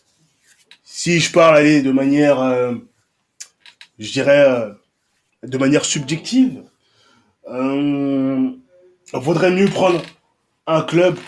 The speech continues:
plutôt abordable, parce que ce, ce, parce que ce P S G là, J'ai pas l'impression qu'ils puissent faire comme l'année dernière. J'ai pas l'impression qu'on puisse faire ce qu'on a, qu'on puisse refaire ce qu'on a fait l'année dernière.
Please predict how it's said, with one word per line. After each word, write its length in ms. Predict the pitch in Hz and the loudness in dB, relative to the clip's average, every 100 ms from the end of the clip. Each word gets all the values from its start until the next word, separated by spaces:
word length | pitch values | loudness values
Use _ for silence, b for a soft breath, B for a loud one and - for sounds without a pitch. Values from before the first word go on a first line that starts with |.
| - - | -20 -14
plutôt 300 | 151 147 160 | -12 -4 -2
abordable, 800 | 147 143 131 143 170 170 196 190 _ _ _ _ - - _ - - | 0 -2 0 -2 -2 -6 -12 -14 _ _ _ _ -20 -20 _ -20 -14
parce 160 | 117 - | -12 -6
que 80 | 156 | -4
ce, 160 | 160 | -4
ce, 140 | - 135 | -6 -6
parce 200 | 151 151 | -6 -4
que 80 | |
ce 140 | 165 160 | -2 -2
P 300 | 131 190 180 | 0 4 4
S 80 | 135 | 4
G 160 | 160 | 4
là, 300 | 175 202 202 B B B B B B - | 4 2 0 B B B B B B -6
J'ai 300 | 139 - 180 | -2 0 2
pas 160 | 214 214 | 4 2
l'impression 400 | 202 202 202 208 | 2 -2 -2 -2
qu'ils 220 | 170 147 | -2 -8
puissent 200 | 156 - | -8 -6
faire 280 | - 165 - | -2 -4 -2
comme 180 | 147 135 | 0 0
l'année 220 | 127 123 | 0 -2
dernière. 400 | 120 117 110 - - | -6 -6 -12 -16 -20
J'ai 180 | 101 123 | -16 -14
pas 180 | 127 190 | -2 -2
l'impression 380 | 175 151 - 156 | 0 -4 -8 -6
qu'on 220 | 139 131 | -4 -6
puisse 180 | 135 - | -6 -2
faire 220 | 160 147 | -2 -2
ce 100 | - | -6
qu'on 160 | - 135 | -4 -4
a, 100 | 131 123 - - | -4 -10 -16 -8
qu'on 160 | 143 | -8
puisse 240 | 131 165 - | -6 -10 -12
refaire 460 | - 175 170 185 | -4 -4 0 0
ce 80 | 180 | 0
qu'on 80 | 147 | -2
a 60 | 135 | 0
fait 120 | 143 | 0
l'année 200 | 127 120 | 0 0
dernière. 460 | 117 123 165 160 | -2 0 0 0